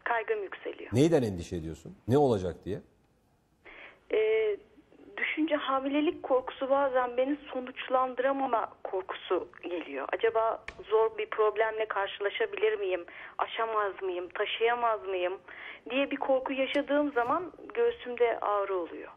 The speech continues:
Speaker 2: Bak, bu düşünce neticesinde ortaya çıkıyor. Çünkü o sırada muhtemelen göğsünü tutuyorsun, nefesini tutuyorsun ve o süreç içerisinde vücudunu taramaya başlıyorsun. Vücudunda ne hissedersen onu görüyorsun. Benim için herkes ayak ayak üstüne şöyle oturup atsın.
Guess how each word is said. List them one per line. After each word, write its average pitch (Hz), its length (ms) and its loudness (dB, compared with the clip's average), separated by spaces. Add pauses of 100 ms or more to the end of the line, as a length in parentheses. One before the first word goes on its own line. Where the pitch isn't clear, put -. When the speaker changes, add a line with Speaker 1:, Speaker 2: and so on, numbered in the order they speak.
(200)
Speaker 2:
Bak, 113 280 2
bu 139 100 2
düşünce 139 320 2
neticesinde 92 500 -2
ortaya 85 300 -4
çıkıyor. - 380 -4
Çünkü 123 220 0
o 117 80 4
sırada 110 280 0
muhtemelen 107 520 0
göğsünü 92 420 0
tutuyorsun, 95 500 -4
nefesini 95 400 -2
tutuyorsun 87 500 -6
ve 120 40 2
o 110 100 4
süreç 90 260 -4
içerisinde 87 460 -4
vücudunu 95 380 -2
taramaya 98 400 0
başlıyorsun. 110 500 -2 (320)
Vücudunda 127 440 4
ne 160 100 2
hissedersen 101 480 0
onu 113 200 2
görüyorsun. 82 460 -2
Benim 147 200 4
için 120 240 -8
herkes 127 400 0
ayak 127 240 6
ayak 107 220 4
üstüne 95 300 -4
şöyle 117 240 0
oturup 104 400 -2
atsın. 117 320 -2